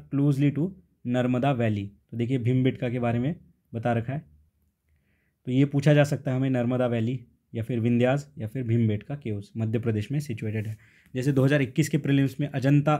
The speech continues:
के ऊपर क्वेश्चन आ गया था उसकी रिवर के बारे में, तो इस टाइप का क्वेश्चन यहाँ भी बन सकता है।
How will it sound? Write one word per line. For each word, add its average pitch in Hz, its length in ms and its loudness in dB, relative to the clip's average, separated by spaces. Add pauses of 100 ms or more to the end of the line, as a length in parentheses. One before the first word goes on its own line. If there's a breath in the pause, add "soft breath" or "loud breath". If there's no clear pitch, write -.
(140)
के 143 60 -2
ऊपर 135 220 -4
क्वेश्चन 135 300 -4
आ 131 100 0
गया 120 140 -2
था 127 100 -6
उसकी 123 280 -4
रिवर 120 240 2
के 120 100 -4
बारे 113 180 -2
में, 139 140 -6 (340 soft breath)
तो 139 60 -4
इस 147 140 0
टाइप 147 160 4
का 147 80 -2
क्वेश्चन 127 260 0
यहाँ 120 180 0
भी 123 80 0
बन 110 160 0
सकता 107 260 -12
है। 117 100 -20